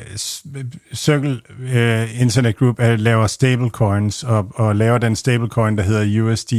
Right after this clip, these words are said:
C. Og det handler om, øh, penge handler om at overføre værdi. I stedet for, at, at,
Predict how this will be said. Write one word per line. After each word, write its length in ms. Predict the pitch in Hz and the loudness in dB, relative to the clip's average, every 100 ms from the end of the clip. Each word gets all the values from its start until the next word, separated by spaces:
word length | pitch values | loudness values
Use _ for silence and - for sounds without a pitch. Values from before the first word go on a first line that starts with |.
| 113 | -2
C. 360 | - 101 98 92 _ _ - - - - | -2 -2 -2 -6 _ _ -20 -20 -20 -8
Og 180 | 127 107 | -4 -2
det 120 | 131 | 0
handler 240 | 107 139 147 | 2 2 2
om, 400 | 127 120 123 - 123 110 | 2 2 0 -6 -16 -6
øh, 240 | 123 107 101 | -2 0 0
penge 360 | - 147 156 | 0 0 0
handler 220 | 135 131 | 2 2
om 240 | 131 117 117 | 2 2 0
at 60 | |
overføre 560 | 110 104 117 117 120 104 | 0 0 0 2 0 2
værdi. 420 | 95 - 127 - _ | 0 0 -2 -2 _
I 80 | 147 | -6
stedet 280 | 113 147 123 | 0 0 2
for, 260 | - 117 110 | 2 2 2
at, 320 | 95 98 139 | 0 -4 -6
at, 180 | 127 104 | -2 -4